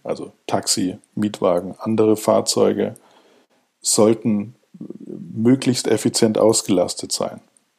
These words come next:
Das ist das, was, äh, auch hinter diesem Pooling-Gedanken steht. Dann muss man sich Gedanken machen über den Antrieb.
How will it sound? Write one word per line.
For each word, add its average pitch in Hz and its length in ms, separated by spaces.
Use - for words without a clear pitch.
Das - 360
ist - 280
das, - 220
was, - 360
äh, - 60
auch - 400
hinter 123 260
diesem 107 280
Pooling-Gedanken 110 800
steht. - 640
Dann 104 160
muss 117 200
man 110 80
sich - 220
Gedanken 110 460
machen 107 340
über 104 180
den 104 180
Antrieb. 104 540